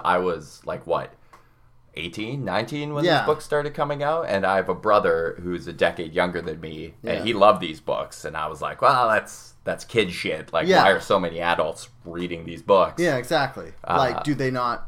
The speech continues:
Speaker 2: have access to regular
Speaker 1: <laughs>
Speaker 2: science
Speaker 1: Can
Speaker 2: fiction?
Speaker 1: they not
Speaker 2: Like,
Speaker 1: read?
Speaker 2: can they not read Ben Bova or Spider Robinson? Do they have to stick to
Speaker 1: Nice call
Speaker 2: Yeah,
Speaker 1: outs. Good.
Speaker 2: yeah,
Speaker 1: Huh?
Speaker 2: call outs.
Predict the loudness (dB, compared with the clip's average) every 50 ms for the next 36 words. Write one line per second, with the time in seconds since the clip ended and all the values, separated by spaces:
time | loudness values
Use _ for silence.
0 | -8 -8 -8 -8 -8 -6 -6 -6 -8 -8 -10 -10 -10 -10 -10 -10 -10 -10 -10 -10
1 | -12 -10 -8 -6 -4 -4 -4 -2 0 0 2 6 8 8 6 6 2 -2 0 2
2 | 4 4 4 4 2 0 0 0 0 -2 -4 -2 0 2 4 4 6 6 6 8
3 | 8 8 8 8 6 6 4 4 4 4 2 0 0 0 -2 0 0 0 2 2
4 | 2 0 0 -2 -2 -2 0 2 2 2 2 2 0 -2 -4 -4 -4 -4 -4 -4
5 | -2 -2 -4 -4 -4 -2 -2 -4 -2 -4 -4 -6 -4 -6 -6 -4 -6 -6 -6 -6
6 | -4 -4 -4 -4 -4 -6 -6 -8 -10 -12 -10 -8 -6 -6 -6 -6 -4 0 2 2
7 | 2 0 -2 -6 -8 -2 4 6 6 8 8 6 6 6 4 4 2 2 2 0
8 | -2 -4 -2 0 2 4 6 6 6 6 6 4 2 0 -2 -2 2 2 4 4
9 | 4 4 2 2 0 0 -2 -2